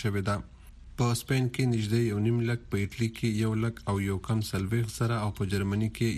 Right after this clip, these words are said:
یو لک او دیارلس زره خلک د کرونا وایرس د لاسه ناروغه شوي. د دغه وایرس د خپرېدو ترڅنګ د نړۍ په یو شمېر هیوادونو کې د دغې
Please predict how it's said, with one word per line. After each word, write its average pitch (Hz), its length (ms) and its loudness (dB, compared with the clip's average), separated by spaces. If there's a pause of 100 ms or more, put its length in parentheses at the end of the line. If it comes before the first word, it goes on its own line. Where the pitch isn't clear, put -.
یو 107 180 0
لک - 200 -4
او 95 200 -2
دیارلس 110 460 0
زره 98 260 -2
خلک 110 320 -2
د 95 160 -4
کرونا 104 340 0
وایرس 98 380 -2
د 101 140 0
لاسه 95 280 -2 (160)
ناروغه 98 440 0
شوي. 98 280 0 (800)
د 127 100 6 (140)
دغه 127 240 2
وایرس 127 320 2
د 117 100 0
خپرېدو 113 400 2
ترڅنګ 117 400 0
د 113 120 0
نړۍ 107 180 2 (100)
په 107 140 2
یو 113 160 2
شمېر 104 340 0
هیوادونو 101 560 0
کې 120 300 0
د 104 180 2
دغې 120 240 2